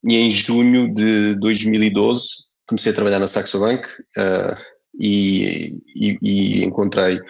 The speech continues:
possivelmente um dos primeiros grandes líderes do ciclismo mundial, uma pessoa de quem eu sou amigo e com quem aprendi muito. Eh, entretanto, ele vendeu a equipa ao, ao Oleg Tinkoff,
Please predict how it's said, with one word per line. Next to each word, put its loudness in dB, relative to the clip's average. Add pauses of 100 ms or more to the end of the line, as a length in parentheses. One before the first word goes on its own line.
(560)
possivelmente -2
um 0
dos -4 (380)
primeiros 0
grandes 0
líderes 0
do -10
ciclismo -4
mundial, 0
uma 0
pessoa -2
de -10
quem -4
eu -2
sou -2
amigo -2
e -4
com -2
quem -2
aprendi -2
muito. 2 (380)
Eh, 4
entretanto, -2
ele 0
vendeu 2
a 4
equipa 0 (360)
ao, 0 (120)
ao -2
Oleg -2
Tinkoff, 0